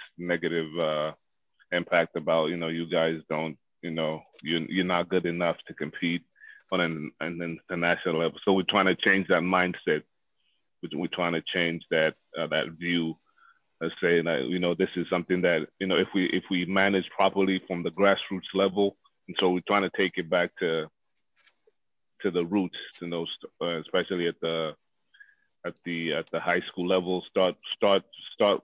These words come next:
start them when they're young, you know, and so as a result, the league will be, will be, will be as competitive because at the grassroots levels,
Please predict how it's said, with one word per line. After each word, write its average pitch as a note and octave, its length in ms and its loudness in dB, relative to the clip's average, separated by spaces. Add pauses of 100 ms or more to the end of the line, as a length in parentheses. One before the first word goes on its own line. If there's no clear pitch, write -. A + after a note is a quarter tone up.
(140)
start G2+ 220 2
them F#2+ 140 -2
when F#2 160 -2
they're E2+ 120 0
young, F2 340 -2 (840)
you F#2 100 -6
know, E2+ 180 -4
and E2 240 -6
so E2 400 0
as F2 100 -2
a F2+ 60 -2
result, F2+ 480 2 (800)
the F#2 100 -2
league F#2 320 2
will F#2 140 -2
be, E2 420 -4 (220)
will F#2 80 -4
be, E2+ 340 -4
will E2 320 -6
be E2 240 -4
as F2+ 240 2
competitive F2 600 -2
because E2+ 360 0 (840)
at D#2+ 100 -6
the F2 80 -4
grassroots F2 400 0
levels, E2+ 440 0